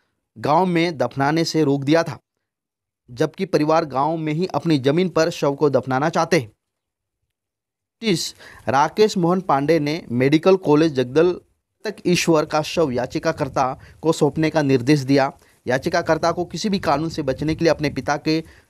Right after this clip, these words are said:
शव को ग्राम, अ, गांव में दफनाने,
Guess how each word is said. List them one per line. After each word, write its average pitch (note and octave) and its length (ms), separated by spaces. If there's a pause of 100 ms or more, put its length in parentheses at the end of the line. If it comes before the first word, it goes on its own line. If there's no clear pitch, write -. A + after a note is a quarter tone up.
(160)
शव A3+ 280
को G#3 140
ग्राम, D#3+ 380 (380)
अ, C3 340 (160)
गांव C#3+ 300
में E3+ 160
दफनाने, D3 540